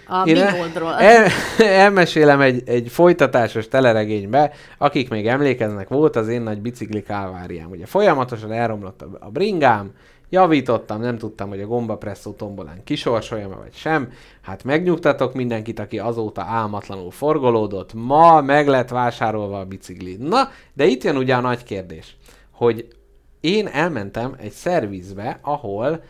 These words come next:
Speaker 2: hát ezt a biciklit egy jelentős összegért adták el nekem, viszont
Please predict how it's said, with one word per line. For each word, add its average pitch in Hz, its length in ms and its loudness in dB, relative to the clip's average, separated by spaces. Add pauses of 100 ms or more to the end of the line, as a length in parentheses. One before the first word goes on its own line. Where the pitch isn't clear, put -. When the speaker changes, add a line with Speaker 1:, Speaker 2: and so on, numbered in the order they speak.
(180)
Speaker 2:
hát - 240 -8
ezt 160 200 -8
a 95 80 -6
biciklit 117 520 -8
egy 156 160 -4
jelentős 123 600 0
összegért 120 640 -6
adták 117 420 -8
el 95 160 -10
nekem, 160 360 -8
viszont 170 560 -6